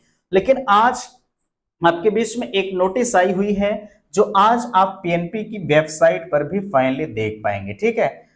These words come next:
तो चलिए हम एक एक चीजों पर आपसे चर्चा कर रहे हैं, लेकिन मैं आप सभी से पूछना चाहूंगा कि क्या यहाँ से जो जानकारी आपको provide की जा रही है, आपके लिए फायदेमंद हो रही है या नहीं हो रही है? please आप सब इसका जो है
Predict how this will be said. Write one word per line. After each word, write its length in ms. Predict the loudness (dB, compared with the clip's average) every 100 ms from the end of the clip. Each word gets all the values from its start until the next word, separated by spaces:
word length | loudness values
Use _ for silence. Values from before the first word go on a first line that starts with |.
| _
तो 60 | -4
चलिए 320 | 2 2 4
हम 200 | 2 4
एक 180 | 2 2
एक 180 | -4 -4
चीजों 240 | -4 -2
पर 140 | 0 2
आपसे 300 | 2 0 0
चर्चा 340 | 0 0 0
कर 180 | 0 0
रहे 180 | 0 0
हैं, 80 | 0
लेकिन 300 | -2 -4 -2
मैं 160 | 0 4
आप 180 | 2 2
सभी 300 | -8 -4 -2
से 200 | -4 -6
पूछना 340 | -6 -6 0 -2
चाहूंगा 460 | 0 -2 2 2 2 -2 -14 -20 _ -10
कि 60 | -8
क्या 380 | 0 2 4 2 2
यहाँ 360 | 0 2 2 0
से 480 | 0 0 0 -6 -4
जो 220 | 2 2
जानकारी 640 | 2 2 2 2 2 2 0 0
आपको 300 | 0 -2 -6
provide 540 | 0 2 4 2 0
की 100 | -4
जा 180 | -2 0
रही 280 | -2 -4 -6
है, 180 | -6 -10 -14 _ _ _ 2
आपके 400 | 2 2 -2 -2
लिए 180 | 0 -2
फायदेमंद 640 | 2 4 4 4 4 4 2
हो 240 | 2 4
रही 280 | 4 4 0
है 160 | 0 2
या 100 | 2
नहीं 240 | 4 4
हो 100 | 4
रही 240 | 4 2 -2
है? 100 | -6
please 560 | -10 -2 0 2 0 2
आप 200 | 2 2
सब 280 | -4 -4 -4
इसका 340 | -4 -2 2 2
जो 180 | 0 -2
है 140 | -4